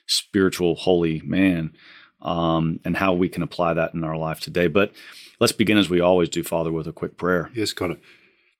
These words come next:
Speaker 2: Almighty God, we implore your grace and your wisdom through the intercession of the Venerable Thomas à Kempis.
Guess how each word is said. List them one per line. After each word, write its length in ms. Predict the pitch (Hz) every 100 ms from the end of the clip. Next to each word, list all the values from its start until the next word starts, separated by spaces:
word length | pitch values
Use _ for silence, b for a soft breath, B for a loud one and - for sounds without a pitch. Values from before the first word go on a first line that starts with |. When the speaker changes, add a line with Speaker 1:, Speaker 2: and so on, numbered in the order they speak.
| _ _ _ _ _ _ _ _ _ -
Speaker 2:
Almighty 540 | 127 123 123 123 131
God, 480 | 110 113 101 95 92 _ _ _ _
we 300 | 127 110 117
implore 540 | 117 104 - 131 127 127
your 340 | 120 117 98
grace 560 | 87 101 110 104 - 110
and 180 | 107 95
your 300 | 107 104 95
wisdom 560 | 104 90 - 82 80 _ _ _ _
through 180 | - 117
the 180 | 117 131
intercession 720 | 123 127 - 123 110 - 95
of 480 | 95 95 87 95 92
the 100 | 92
Venerable 520 | 92 104 98 95 98
Thomas 420 | 92 107 101 92 -
à 100 | 95
Kempis. 520 | 98 82 92 78